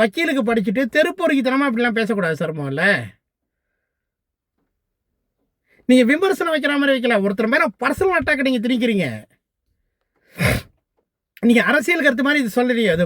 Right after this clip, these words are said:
பர்சனலா நீங்க வெஞ்சனா எடுக்கிற மாதிரில இருக்கு. அந்த குடும்பம் உங்களுக்கு என்ன பண்ணுச்சு?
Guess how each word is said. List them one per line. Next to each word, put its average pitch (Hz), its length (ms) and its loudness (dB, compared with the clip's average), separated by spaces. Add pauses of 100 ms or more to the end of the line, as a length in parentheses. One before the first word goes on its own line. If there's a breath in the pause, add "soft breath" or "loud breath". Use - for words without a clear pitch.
பர்சனலா 359 460 0
நீங்க 285 220 0
வெஞ்சனா 294 420 0
எடுக்கிற 262 280 -2
மாதிரில 240 260 0
இருக்கு. 180 200 -2 (120)
அந்த 190 160 0
குடும்பம் 349 240 -2
உங்களுக்கு 254 220 0
என்ன 285 140 2
பண்ணுச்சு? 226 340 -2